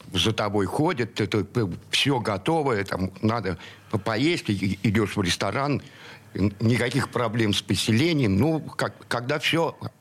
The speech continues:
обставлено классно. И когда иной раз нарываешься на такое, там,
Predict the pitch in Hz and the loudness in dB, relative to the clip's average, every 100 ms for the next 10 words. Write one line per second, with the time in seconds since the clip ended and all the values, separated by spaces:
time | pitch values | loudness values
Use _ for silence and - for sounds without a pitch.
0 | - 107 - - 139 104 104 92 120 85 | -6 -4 -4 -2 0 2 2 2 0 0
1 | - - - - - - - 117 139 131 | -4 -10 -12 -18 -16 -8 0 0 0 -2
2 | 131 147 143 139 135 139 139 139 143 143 | 0 0 2 2 0 0 0 0 2 0
3 | 151 120 107 131 131 139 135 156 175 120 | 0 -2 0 0 0 -2 0 0 0 -2
4 | 95 | -6